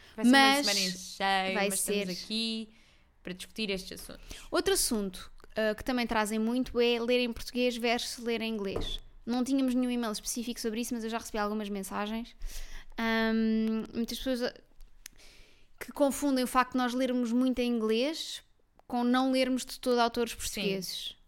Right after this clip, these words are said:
Speaker 1: Me-, que é assim, que é, acaba por ser um bocadinho o meu caso.
Speaker 2: Uhum.
Speaker 1: Que eu própria sinto que não leio, e é uma das coisas que eu quero melhorar, que é, eu não leio muitos autores portugueses, porque, não sei, sinto que o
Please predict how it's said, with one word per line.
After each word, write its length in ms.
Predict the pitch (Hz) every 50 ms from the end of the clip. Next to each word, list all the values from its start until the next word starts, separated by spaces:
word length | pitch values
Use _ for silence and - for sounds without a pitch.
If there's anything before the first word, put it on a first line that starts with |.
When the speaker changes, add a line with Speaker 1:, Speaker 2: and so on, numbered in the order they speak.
| _ _ _ _ - - _ _ _ _ -
Speaker 1:
Me-, 400 | 214 208 208 208 202 - - 202 190
que 100 | - -
é 80 | 196 190
assim, 400 | 190 - - 185 175 165 165 175 -
que 220 | - - 202 202 196
é, 100 | 180 196
acaba 520 | 202 196 - 190 202 196 214 202 208 214 214
por 180 | 214 220 214
ser 240 | 214 - 233 226 233
um 100 | 240 240
bocadinho 500 | - - - 226 214 240 240 240 233 233
o 20 |
meu 160 | 226 233 233 233
caso. 440 | - 202 180 175 180 175 - - -
Speaker 2:
Uhum. 340 | 220 240 254 226 202 202 220 - -
Speaker 1:
Que 80 | 190
eu 60 | 185 180
própria 320 | 196 190 185 185 196 190
sinto 500 | 190 - 202 196 185 190 202 202 202 180 -
que 80 | - 202
não 260 | 202 202 202 202 196
leio, 500 | 196 196 190 196 208 208 214 214 226 - -
e 160 | - 185 180
é 60 | 175
uma 160 | 175 170 170 170
das 140 | 170 - -
coisas 280 | - 175 170 170 -
que 80 | - -
eu 60 | 175
quero 260 | 175 - 175 175 170
melhorar, 560 | 170 170 175 180 185 190 196 202 240 254 - - - - - - - - -
que 80 | - 202
é, 140 | 196 - - 160
eu 40 | 214
não 200 | 214 220 220 220
leio 180 | 226 233 240 240
muitos 220 | 240 247 226 -
autores 320 | 247 240 240 254 233 -
portugueses, 560 | - - - - - 226 226 233 220 214 - -
porque, 240 | - _ - _ _ _ _ _ _ _ _ -
não 100 | 247 285
sei, 220 | 269 - 180 180 180
sinto 340 | - - 233 247 247 - -
que 400 | - 269 277 285 294 294 294 302
o 120 | 294